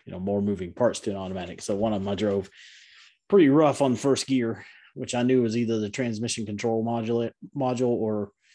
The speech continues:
the transmission itself. So that one was a, a no-go on that.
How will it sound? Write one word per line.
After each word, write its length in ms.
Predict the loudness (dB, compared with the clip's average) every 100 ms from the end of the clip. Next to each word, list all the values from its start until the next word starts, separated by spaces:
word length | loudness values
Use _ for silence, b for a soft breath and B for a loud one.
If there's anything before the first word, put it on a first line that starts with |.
| b b b b b b _ _ _ -20 _ _ _
the 80 | -8
transmission 540 | -4 -4 -4 -4 -6 -8
itself. 460 | -4 -4 -4 -12 -20 -14
So 340 | -2 0 0 -4 b _ _ _ -2
that 160 | 0
one 140 | 2 0
was 160 | 0
a, 120 | -4 -4
a 60 | -4
no-go 460 | 0 0 0 0 -2
on 140 | -2
that. 240 | -4 -6